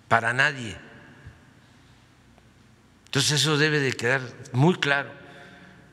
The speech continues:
Quisiéramos que esto no pasara. Desgraciadamente, hay esta descomposición social que también es heredada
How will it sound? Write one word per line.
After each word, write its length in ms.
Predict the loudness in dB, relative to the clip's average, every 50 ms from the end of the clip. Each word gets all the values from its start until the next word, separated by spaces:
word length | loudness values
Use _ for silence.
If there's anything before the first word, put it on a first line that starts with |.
| -20 -20 -20 -20 -20 -20 _ _ -20 -20 -20 -20 -20 -20 -20 -20 -20 -20 -20 -10 -4
Quisiéramos 560 | -2 0 2 2 2 2 0 0 0 -2 -2
que 140 | 0 0 0
esto 240 | 0 0 -2 0 0
no 180 | 0 2 2
pasara. 500 | 0 0 2 2 2 2 2 0 -6 -8 -12 -18 -20 -20 -20 -20 -20 -20 -20 -20 -20 -20 -20 -20 -20 -20 -20 -20 -20 -20 -20 -20 -20 -20 -20 -20 -20 -20 -20 -20 _ -20 -20 _ _ -8
Desgraciadamente, 1080 | -4 -4 -2 -2 -2 -2 -2 0 0 2 0 0 -2 -2 -4 -4 -2 -2 -2 -2 -4 -6 -16 -20 -20 -20 -20 -20 -20 -20 -20 -20 -20 -20 -20 -20 -20 -20 -20 -20 -20 -20 -16 -8
hay 400 | -4 0 2 2 2 2 -2 -6 -12 -16 -20 -20 -20 -20 -20 -20 -20 -20 -20 -10 -6
esta 380 | -4 -4 -4 -2 -2 -4 -2
descomposición 1080 | -2 -4 -4 -4 -4 -4 -4 -4 -4 -4 -2 -2 0 0 0 2 2 2 0 -2 -4 -8 -12 -16 -20 -20 -20 -20 -20 -20 -20 -20 -20 -20 -20 -20 -20 -20 -20 -20 -20 -20 -20 -20 -20 -20 -16 -12
social 540 | -8 -4 -2 0 4 4 4 4 2 -2 -12 -20 -20 -20 -20 -20 -20 -20 -20 -20 -20 -20 -20 -20 -20 -20 -20 -20 _ -20 -20 _ _ _ _ -20 -20 _ -20 -20 -20 -20 -18 -18 -18 -18 -20 -20 -20 -20 _ _ -20 _ -20 -20 -20 _ -20 -20 -18 -6 -2
que 160 | 2 2 2
también 600 | 2 0 -4 -4 -4 -4 -4 -4 -2 -2 -2 -4
es 280 | -4 -4 -4 -4 -4 -2
heredada 760 | -2 -2 -2 0 2 4 4 2 2 -2 -6 -8 -10 -12